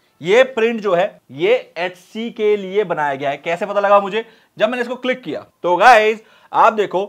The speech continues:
इस प्रिंट को जिसने बनाया है, ये देखो गाइस एटसी डॉट कॉम, मतलब ये Etsy में बिक रहा है एक सौ बीस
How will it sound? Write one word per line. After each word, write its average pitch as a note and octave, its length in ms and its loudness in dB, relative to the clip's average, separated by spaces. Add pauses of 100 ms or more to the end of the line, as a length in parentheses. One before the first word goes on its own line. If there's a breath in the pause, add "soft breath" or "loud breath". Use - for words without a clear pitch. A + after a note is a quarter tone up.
(180)
इस C#4+ 260 0 (120)
प्रिंट A#3+ 360 2
को F#3+ 520 -2
जिसने G#3 260 -6
बनाया D#3+ 340 0
है, F3 320 -4 (100)
ये C3+ 100 -8
देखो C3 200 -6
गाइस G2 280 -12 (100)
एटसी C#3 380 -10
डॉट G2+ 280 -16
कॉम, D#2 200 -20 (120)
मतलब E3 500 -4
ये F3+ 300 -8
Etsy C#3+ 300 -10
में D#3+ 120 -12
बिक C#3+ 160 -12
रहा C#3+ 120 -4
है F3+ 100 -4
एक C3+ 240 -16
सौ F#3+ 200 -14
बीस A#3+ 800 -12